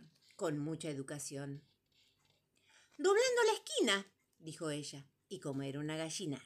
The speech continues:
requete curiosa, le preguntó, "¿Y por qué la hija del carpintero?". "Porque voy a casarme con ella". "¡Cocorococó! ¿Y dónde será la fiesta?". "En nuestra casita de algodón".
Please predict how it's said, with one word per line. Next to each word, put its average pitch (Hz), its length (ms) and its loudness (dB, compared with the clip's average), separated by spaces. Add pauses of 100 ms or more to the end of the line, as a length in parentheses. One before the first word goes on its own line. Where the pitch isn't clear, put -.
requete 156 500 -6
curiosa, 151 640 -4 (140)
le 196 140 -4
preguntó, 160 680 -4 (720)
"¿Y 247 200 0
por 233 340 0
qué 392 80 2
la 571 320 6
hija 330 140 2
del 311 100 4
carpintero?". 277 580 0 (800)
"Porque 190 320 -2
voy 208 160 4
a 220 80 2
casarme 214 420 0
con 190 180 0
ella". 320 460 0 (320)
"¡Cocorococó! 480 1800 6
¿Y 427 60 -4
dónde 554 400 2
será 269 200 4
la 202 140 0
fiesta?". 170 500 0 (540)
"En 311 160 6
nuestra 220 320 2
casita 320 380 -2
de 330 80 4
algodón". 160 580 -2